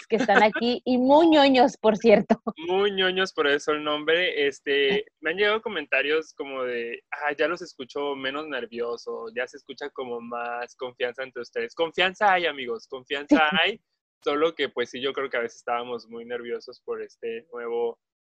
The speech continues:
Speaker 2: eh, capítulo en Poterñoños, y, pues, más porque estamos a distancia y a veces sí es raro, o sea, sí es raro
Speaker 1: Sí.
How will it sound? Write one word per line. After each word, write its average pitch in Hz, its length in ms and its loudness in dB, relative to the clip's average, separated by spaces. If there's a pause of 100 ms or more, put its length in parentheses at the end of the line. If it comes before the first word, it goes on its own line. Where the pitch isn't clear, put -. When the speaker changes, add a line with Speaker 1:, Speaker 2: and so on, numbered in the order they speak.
Speaker 2:
eh, 131 400 -6
capítulo 127 720 0
en 117 180 -4
Poterñoños, 123 920 -2
y, 131 120 -8
pues, 120 280 -6
más 120 320 -6
porque 120 600 -8
estamos 123 360 -16
a 175 40 -6
distancia 127 520 -8
y 147 60 -2
a 120 60 0
veces 117 320 -2
sí 139 120 -6
es 139 160 -4
raro, 117 400 -2
o 113 80 -18
sea, 117 200 -8
sí 135 140 -8
es 131 120 -6
raro 135 240 2
Speaker 1:
Sí. - 60 6